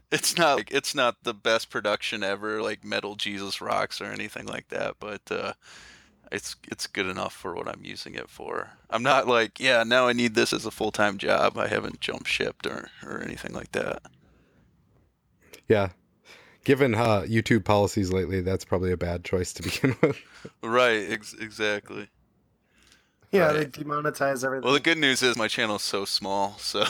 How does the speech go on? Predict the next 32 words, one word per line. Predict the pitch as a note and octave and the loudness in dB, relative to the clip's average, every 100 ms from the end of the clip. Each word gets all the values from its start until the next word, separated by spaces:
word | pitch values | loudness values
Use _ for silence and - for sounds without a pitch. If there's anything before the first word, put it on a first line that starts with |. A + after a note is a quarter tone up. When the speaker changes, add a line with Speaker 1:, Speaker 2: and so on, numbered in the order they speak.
| E5 | 0
Speaker 1:
<laughs> | - - - | -2 -4 0
there's | C3 C3+ - | 0 0 0
no | C3+ A#2+ | 2 0
monetization | A2+ A#2 A#2 - A#2+ A#2 - C#3 B2 A2+ | 4 4 4 0 2 4 4 2 0 -2
option. | A#2+ A2+ A#2 - A#2 A2+ B2+ - - - - - - _ | 2 2 2 0 0 -2 -6 -12 -12 -10 -12 -14 -20 _
So | - A2+ G#2 G2+ G2+ - | -6 0 2 2 0 2
I | C#3 | 4
had | C3+ D#3+ E3 | 6 6 4
it | F#2+ | 2
for | C3 A#2 | 2 2
quite | - B2 A#2+ | 2 2 2
some | - A#2 G#2 | 0 -4 0
time, | G#2 G#2 G2+ F#2 F#2+ A2 | 2 4 4 0 -6 -8
and, | G#2 - | -8 -2
and, | G#2 G2+ G2+ G2 G2+ | 2 4 4 2 4
uh, | F#2+ E2+ | 4 4
I | F#2+ | 0
think | - A2+ - | 0 -2 -2
it | G#2 | -2
was | G2 | -2
there | G2+ G2 G2 | 2 2 4
by | F#2+ F#2 | 4 4
accident. | E2+ F#2+ - G#2+ F2+ F2 E2+ _ _ _ _ _ _ _ | 4 2 0 -2 -2 -4 -6 _ _ _ _ _ _ _
And | - G2+ | 0 2
then | G2+ | 4
I | G2+ | 4
just | G2+ G#2 | 2 2
got | - G#2 | 4 4
this | G2 - | 2 0
random | G2+ G2+ F#2+ | 2 2 0
message | G2+ G#2 G#2 F#2+ G2+ | -2 -2 -2 -4 -4
that's, | F#2 - - | -6 -6 -10